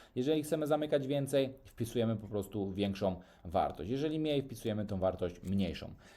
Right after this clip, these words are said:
Więc tak się zbiera częściowe zyski. I jeszcze jedna bardzo ważna kwestia, jeżeli chcemy zabezpieczyć transakcję, czyli dajmy na to,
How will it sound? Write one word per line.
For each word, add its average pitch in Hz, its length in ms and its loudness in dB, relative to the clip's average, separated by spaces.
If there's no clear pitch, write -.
Więc 110 180 -2
tak 175 200 4
się 156 100 -2
zbiera 139 280 6
częściowe 113 420 2
zyski. 220 500 0
I 113 80 4
jeszcze 135 240 6
jedna 139 220 6
bardzo 120 260 6
ważna 117 260 4
kwestia, 151 560 2
jeżeli 127 260 4
chcemy 123 240 0
zabezpieczyć 113 460 2
transakcję, 131 520 4
czyli 120 240 0
dajmy 120 260 4
na 110 120 4
to, 110 200 4